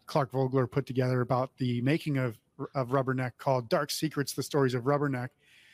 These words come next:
um, where you do detail some of the processes over the top of the recorded footage from the time, which was pretty cool to see you guys, you know, out there shooting guns in the middle of Texas, or wh-, I think it was in Texas, wasn't it?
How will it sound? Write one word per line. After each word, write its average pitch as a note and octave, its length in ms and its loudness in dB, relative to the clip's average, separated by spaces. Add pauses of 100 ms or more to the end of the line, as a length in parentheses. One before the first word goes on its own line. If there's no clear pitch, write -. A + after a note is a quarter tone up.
(240)
um, D#3 160 4
where E3+ 120 6
you D#3+ 80 4
do G#3+ 160 2
detail F#3 380 2
some F#3 160 0
of E3+ 40 2
the D3+ 60 2
processes E3+ 600 0
over C#3+ 140 4
the C3 80 0
top D#3 260 -2
of D#3 40 -2
the C#3 60 2
recorded C3+ 440 2
footage A3+ 300 -2
from C#3+ 140 -4
the B2+ 80 -2
time, C3 200 -2
which C3 140 -2
was C3+ 100 -6
pretty A3 200 0
cool F3+ 220 4
to - 60 -6
see G3 120 0
you D#3+ 100 4
guys, C#3+ 260 4
you C#3 60 0
know, C#3+ 80 2
out D3 120 0
there C#3 100 0
shooting E3+ 400 -2
guns C#3+ 260 2
in C3+ 60 -2
the C3+ 60 0
middle C#3+ 180 2
of B2 100 -4 (460)
Texas, C#3+ 460 0
or D3 200 4
wh-, - 80 -2
I C3 60 2
think B3+ 120 4
it G3+ 40 6
was C#3 100 4
in B2+ 80 -2
Texas, C#3 400 -2
wasn't E3+ 280 0
it? A#3 80 -4